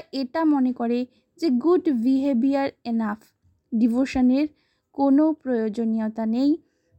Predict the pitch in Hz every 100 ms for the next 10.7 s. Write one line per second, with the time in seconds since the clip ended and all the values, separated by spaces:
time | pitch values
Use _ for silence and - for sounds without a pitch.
0 | - 254 220 269 254 - - 247 226 269
1 | 262 240 226 254 - _ _ 285 285 254
2 | 254 254 285 _ _ _ - 285 254 233
3 | 208 208 196 - - _ _ _ - _
4 | _ _ _ _ _ _ _ _ _ _
5 | 370 339 349 294 339 _ _ _ - 302
6 | - 392 370 - 277 - 311 302 262 -
7 | 233 214 202 226 277 - _ - 285 349
8 | - 262 226 254 247 294 277 233 269 233
9 | 285 - - 220 208 254 254 277 - 262
10 | 240 - 233 220 320 320 277